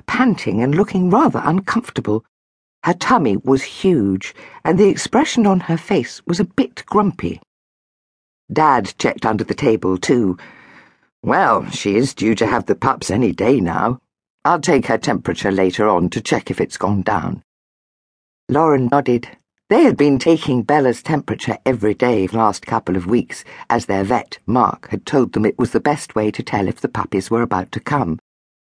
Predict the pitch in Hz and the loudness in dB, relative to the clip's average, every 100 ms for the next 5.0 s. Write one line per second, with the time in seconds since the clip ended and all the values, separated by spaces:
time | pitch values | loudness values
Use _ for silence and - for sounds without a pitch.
0 | _ _ _ _ _ - 185 196 190 - | _ _ _ _ _ 0 4 4 2 0
1 | 156 151 151 - 131 123 131 117 104 110 | 2 2 2 0 0 2 4 4 2 0
2 | - 113 117 101 110 117 - 113 98 101 | -2 0 2 0 0 -2 2 2 2 -2
3 | - - - - - 175 170 190 190 180 | -4 -16 -20 -20 -2 0 4 4 6 4
4 | 147 127 123 135 135 135 - 147 - 104 | 6 4 2 0 0 2 0 0 -2 -4